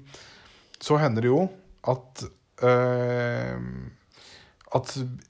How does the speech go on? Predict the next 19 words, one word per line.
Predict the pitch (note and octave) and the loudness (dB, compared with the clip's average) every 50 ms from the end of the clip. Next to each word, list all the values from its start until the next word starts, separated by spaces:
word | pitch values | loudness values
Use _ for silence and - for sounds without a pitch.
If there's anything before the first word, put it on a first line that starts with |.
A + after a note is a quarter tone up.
| - | -2
biler | B2+ A#2+ G#2+ F2+ F2+ G#2 A2+ A#2 A2+ F2+ E2+ | 0 0 2 2 0 0 -2 -2 -4 -6 -8
foran | A2 - - G2 F#2+ G2 G2 G2 | -8 -4 -4 -2 -2 -2 -2 -2
meg | G2 G2 G2 F#2 F2 | -2 -2 -4 -4 -4
irriterer | F2+ F#2 - - D#3+ E3 E3+ | -6 -4 0 2 2 2 4
meg, | F3 F3 E3+ F3 E3+ E3+ F3 E3+ E3+ E3 - - _ _ _ _ _ | 4 2 4 4 4 2 2 0 -2 -4 -8 -12 _ _ _ _ _
og | - C3+ C3 | -2 4 4
det | D3 D3+ | 6 6
skjedde | D3 - C3+ G#2+ G#2+ G#2 | 6 2 0 0 0 0
da | G2+ G2 G2+ G#2 | 0 0 -2 -2
på | - - G#2 G2+ G#2 G#2+ A2 G#2+ - - _ _ _ _ _ - | -2 -2 0 0 2 2 0 -2 -4 -10 _ _ _ _ _ -14
torsdag. | - G#2 F#2+ F#2 - G2+ G2+ G2+ G2 - _ _ _ _ _ _ _ _ _ - _ _ _ _ - | -10 -10 -10 -8 -6 -6 -6 -6 -8 -12 _ _ _ _ _ _ _ _ _ -20 _ _ _ _ -4
Da | B2+ A#2+ | 0 2
var | A2+ A2+ | 2 2
det | A#2+ | 2
en | A#2 G2+ | 2 0
bil | G2+ A2 A2 | 0 -2 -2
foran | A2 - G2 F#2 F#2 G#2 | -2 -4 -4 -2 0 0
meg | B2+ D3+ D#3+ - - - - - | 2 2 0 0 -6 -12 -14 -8
som, | - B2 A#2 A#2 A#2 A#2 | -4 -2 -2 0 -2 -4